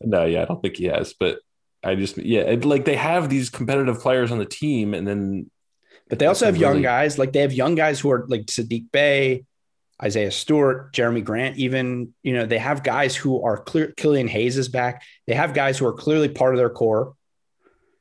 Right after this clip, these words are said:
Speaker 2: And then they have other guys who just, I guess, are part, come somewhat competitive. And they compete in these games, and then ultimately they lose, which is just, like, the perfect thing you wanna see. Uh, you don't wanna be, like,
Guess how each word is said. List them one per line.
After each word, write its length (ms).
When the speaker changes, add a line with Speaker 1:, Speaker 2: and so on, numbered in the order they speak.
Speaker 2:
And 120
then 80
they 80
have 100
other 220
guys 260
who 80
just, 220
I 60
guess, 260
are 160
part, 460
come 260
somewhat 340
competitive. 600
And 140
they 80
compete 480
in 80
these 160
games, 340
and 100
then 180
ultimately 560
they 120
lose, 460
which 180
is 140
just, 340
like, 160
the 80
perfect 560
thing 260
you 120
wanna 140
see. 480
Uh, 240
you 120
don't 140
wanna 180
be, 220
like, 300